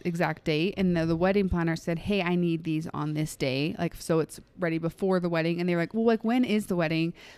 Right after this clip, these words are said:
The wedding planner wouldn't tell him. So she texts the bride and says, "Hey, I don't know if my invite got lost in the mail, but I don't even know when your wedding is. Like, when is it?"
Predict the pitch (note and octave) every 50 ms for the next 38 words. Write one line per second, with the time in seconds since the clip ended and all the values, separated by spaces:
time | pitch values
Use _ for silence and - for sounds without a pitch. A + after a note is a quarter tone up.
0 | - - G3+ F#3+ G3 G3 G3+ G#3 G3 G3+ F#3+ F3+ F3 E3+ E3 D#3 - - - G3+
1 | F#3+ E3+ D#3+ D#3+ F3 F3 - - - - - - - - - - - - A3+ G#3
2 | - A3 G#3 - A#3 B3+ A#3+ - - - A#3 G3 F#3+ G#3+ G3+ F#3+ F#3 F3 E3+ F3
3 | F#3 F#3 F3+ G3+ F#3+ - F#3+ F#3 F3+ F3+ - - - - C4+ C#4 A#3+ - G3 G#3+
4 | A3 A3 A#3 A3+ - - G3+ F#3+ - A#3+ A#3+ A#3 A3 G3 - F#3 - F#3+ F3+ E3+
5 | - - F#3+ F#3 F3+ F3+ F3+ F3+ F3+ - G3 G#3+ G#3+ A#3+ A#3 A3+ G3+ G3 F#3+ F#3
6 | F#3 F#3 F3+ F#3 G3 G3 F#3 F3+ E3+ E3+ E3+ E3 E3 E3+ E3 E3 D#3+ D#3 D#3 D#3
7 | - G3 G#3+ G3+ A#2+ F2+ - - - E3+ E3 - F3+ F3+ F3 F3 F3 F#3 F3+ -
8 | B2+ A2+ -